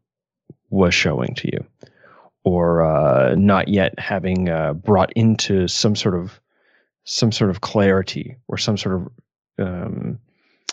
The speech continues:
sort of purchase in your life what the last one offered you, and to, or, like, offered a person. Um,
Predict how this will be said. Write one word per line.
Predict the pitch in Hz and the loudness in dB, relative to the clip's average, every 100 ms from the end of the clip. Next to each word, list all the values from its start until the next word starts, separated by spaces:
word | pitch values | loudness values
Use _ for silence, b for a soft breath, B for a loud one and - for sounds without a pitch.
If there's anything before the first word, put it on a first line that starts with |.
| - - | -16 -6
sort | - 135 | -4 -4
of | |
purchase | - - - 104 | 0 2 2 0
in | 101 | 0
your | 87 | 0
life | 90 90 - - | 0 0 -4 -4
what | - - | -2 0
the | 87 | -2
last | 78 80 - | -2 -4 -8
one | - | -6
offered | - - - - | -6 -4 -6 -6
you, | - - B B B B | -6 -8 B B B B
and | 98 92 | -6 -4
to, | - 98 87 82 - | -4 0 0 0 -2
or, | - 92 | 0 2
like, | 85 71 87 - | 2 0 0 0
offered | 90 - 80 78 - | -2 -2 -6 -8 -6
a | - | -6
person. | - - - - - B B B B _ | -2 -2 -2 -6 -14 B B B B _
Um, | - 82 82 - | -4 -2 -4 -6